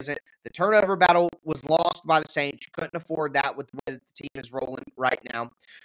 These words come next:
The penalty battle was lost by the Saints. The Saints had nine penalties for sixty-five yards, some of them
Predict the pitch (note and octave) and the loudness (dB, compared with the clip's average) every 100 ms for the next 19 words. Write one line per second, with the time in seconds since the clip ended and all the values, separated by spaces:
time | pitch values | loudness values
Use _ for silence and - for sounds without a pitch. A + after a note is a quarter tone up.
0 | _ - - - A#3+ C#4+ B3+ F#3 D3+ D3 | _ -4 -4 0 6 8 8 6 8 8
1 | C3+ - - _ - E3 D3 E3 F3+ E3 | 8 4 -8 _ -4 -4 0 4 4 2
2 | - _ _ _ D#3+ F3 D#3 - F3 D3 | -4 _ _ _ 4 4 2 0 0 -2
3 | - - _ C3 G3+ G3+ G3+ F3 E3 F3+ | -8 -20 _ -4 -2 0 0 0 0 0
4 | G3+ G3 F3+ F#3+ F#3+ F#3 F3+ F3 E3 F#3 | 0 0 2 2 0 -4 -4 -6 -4 -4
5 | F#3 F#3 E3 F3+ E3 D#3+ E3+ E3 D#3+ - | -6 -8 -2 2 2 0 0 2 0 -2
6 | E3 D#3+ D#3 | 0 2 0